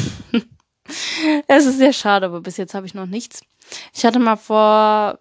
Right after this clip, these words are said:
wie eine Freundin von mir, vielleicht doch so Ketten zu basteln und die dann zu verkaufen, in der Hoffnung, dass ich vielleicht ein bisschen Geld reinholen kann,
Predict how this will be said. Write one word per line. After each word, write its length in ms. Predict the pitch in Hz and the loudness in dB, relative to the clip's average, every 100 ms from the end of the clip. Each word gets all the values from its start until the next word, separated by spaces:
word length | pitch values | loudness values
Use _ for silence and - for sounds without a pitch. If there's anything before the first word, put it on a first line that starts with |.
| - | -14
wie 180 | 190 202 | -8 -6
eine 120 | 196 | -6
Freundin 720 | - 202 208 214 220 220 220 | -4 -4 -2 -4 -6 -6 -8
von 260 | - 226 220 | -6 -4 -2
mir, 480 | 220 226 233 226 - _ _ _ _ _ _ | -2 -2 -2 -4 -8 _ _ _ _ _ _
vielleicht 440 | - 202 190 196 202 | -6 2 2 2 -2
doch 340 | 202 - - | -2 -6 -16
so 140 | - | -12
Ketten 400 | 190 - 220 226 | -10 -8 -6 -8
zu 140 | - 226 | -10 -2
basteln 500 | 233 233 - 240 233 | 2 2 0 -4 -2
und 120 | 220 | -4
die 120 | 220 | -2
dann 220 | 220 220 | -2 -2
zu 120 | 220 233 | -6 -10
verkaufen, 540 | 233 - 226 226 220 | -10 -4 -4 -4 -6
in 100 | 185 | -4
der 120 | 180 | -2
Hoffnung, 460 | 196 196 214 220 240 _ _ _ _ - - - _ | -2 -4 -6 -6 -8 _ _ _ _ -20 -20 -20 _
dass 200 | - 202 | -4 -4
ich 120 | 202 | -4
vielleicht 360 | - 202 185 196 | -2 0 0 0
ein 100 | 185 | -6
bisschen 260 | 196 208 | -6 -6
Geld 400 | 185 185 185 214 | -4 -2 -2 -2
reinholen 460 | 214 214 226 247 247 | -2 -2 -2 -4 -4
kann, 280 | - 269 | 0 0